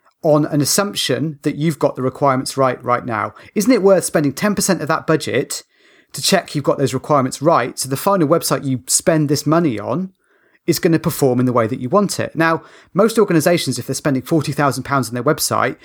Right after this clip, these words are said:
that website is probably driving an awful lot of business their way, attracting new students, attracting new customers, all that stuff. So again, for most businesses,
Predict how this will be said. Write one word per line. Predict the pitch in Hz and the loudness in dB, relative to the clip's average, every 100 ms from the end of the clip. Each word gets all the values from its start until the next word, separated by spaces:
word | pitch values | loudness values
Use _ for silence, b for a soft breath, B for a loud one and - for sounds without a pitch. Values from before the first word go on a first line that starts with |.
| B B | B B
that | 180 170 | -2 2
website | 185 - 123 | 0 0 -4
is | |
probably | - 156 | 2 2
driving | - 156 147 123 | 4 2 2 2
an | 127 | 4
awful | 139 107 135 | 4 2 -4
lot | |
of | 123 | -2
business | 139 - 123 - | -2 0 -2 0
their | 120 | 0
way, | 117 117 110 104 | 0 0 -2 -10
attracting | - 147 - 117 | -10 -8 -8 -8
new | 110 | -6
students, | 104 - 180 165 151 - | -4 2 2 2 -4 -6
attracting | 135 - - 123 110 B B B - | -6 -10 -8 -8 -8 B B B -6
new | 127 | -4
customers, | 175 190 - 175 185 175 - B - | -2 -2 0 2 2 0 -4 B -2
all | 220 | 2
that | 190 139 | 2 0
stuff. | - 120 | -4 -6
So | - 165 | -2 0
again, | 156 180 131 | 2 0 0
for | - | -2
most | 160 202 202 | 2 2 2
businesses, | 170 143 113 117 156 - | 0 0 -2 0 -2 -4